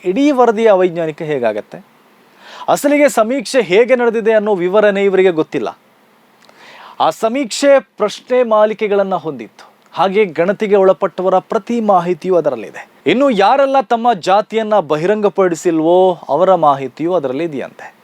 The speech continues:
ಯಾರು ತಮ್ಮ ಜಾತಿಯೇ ಗೊತ್ತಿಲ್ಲ ಅಂತ ಹೇಳಿದಾರೋ ಅವರ ಮಾಹಿತಿಯೂ ಇದೆಯಂತೆ. ಅದೆಲ್ಲ ವರದಿ ಅಧಿಕೃತವಾಗಿ ಹೊರಬಂದಾಗ ಗೊತ್ತಾಗತ್ತೆ. ಆದ್ರೆ ಆ ವರದಿ ಜಾರಿ ಆಗ್ಲೇಬಾರ್ದು ಅಂತ ಹಠ ಹಿಡಿದವರು ಅದನ್ನ ಜಾರಿಯಾಗದಂತೆ ತಡೆಯಲು ಬೇಕಾಗಿ ಇಂತಹ ಅಪಪ್ರಚಾರಗಳನ್ನ ಮಾಡ್ತಾ ಇದ್ದಾರೆ ಅನ್ನೋದು ಸ್ಪಷ್ಟ.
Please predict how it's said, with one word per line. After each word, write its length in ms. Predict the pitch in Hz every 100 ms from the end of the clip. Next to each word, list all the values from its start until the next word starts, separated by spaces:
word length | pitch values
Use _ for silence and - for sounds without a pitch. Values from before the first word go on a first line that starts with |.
| _ _ -
ಯಾರು 240 | 156 214
ತಮ್ಮ 320 | 226 220 208
ಜಾತಿಯೇ 500 | 196 135 160 202 226
ಗೊತ್ತಿಲ್ಲ 400 | 196 170 - 190
ಅಂತ 180 | 175 165
ಹೇಳಿದಾರೋ 600 | 160 151 147 139 135 165
ಅವರ 280 | 196 214 226
ಮಾಹಿತಿಯೂ 640 | 202 170 139 123 - 220
ಇದೆಯಂತೆ. 540 | 226 139 92 113 - - _ _ - - -
ಅದೆಲ್ಲ 300 | 117 147 226 262
ವರದಿ 400 | 233 214 208 220
ಅಧಿಕೃತವಾಗಿ 680 | 202 190 - 196 202 185 180
ಹೊರಬಂದಾಗ 540 | 175 160 151 139 123
ಗೊತ್ತಾಗತ್ತೆ. 720 | 175 202 165 107 92 - - -
ಆದ್ರೆ 360 | 135 185 208 208
ಆ 240 | - 143
ವರದಿ 460 | 135 156 190 202 196
ಜಾರಿ 380 | 131 131 147
ಆಗ್ಲೇಬಾರ್ದು 840 | 160 170 170 233 240 220 220 190 196
ಅಂತ 200 | 185 180
ಹಠ 340 | 151 135 -
ಹಿಡಿದವರು 540 | 156 151 135 127 170 208 - - - - -
ಅದನ್ನ 460 | 147 185 196 208 202
ಜಾರಿಯಾಗದಂತೆ 1040 | 151 - 175 208 214 190 185 180 160 180
ತಡೆಯಲು 420 | - 170 165 165
ಬೇಕಾಗಿ 420 | 151 151 147 151
ಇಂತಹ 280 | 165 143 151
ಅಪಪ್ರಚಾರಗಳನ್ನ 880 | 147 147 160 151 147 139 127 123 135
ಮಾಡ್ತಾ 440 | 131 117 123 127
ಇದ್ದಾರೆ 340 | 117 110 107 104
ಅನ್ನೋದು 300 | 101 107 -
ಸ್ಪಷ್ಟ. 400 | - 110 -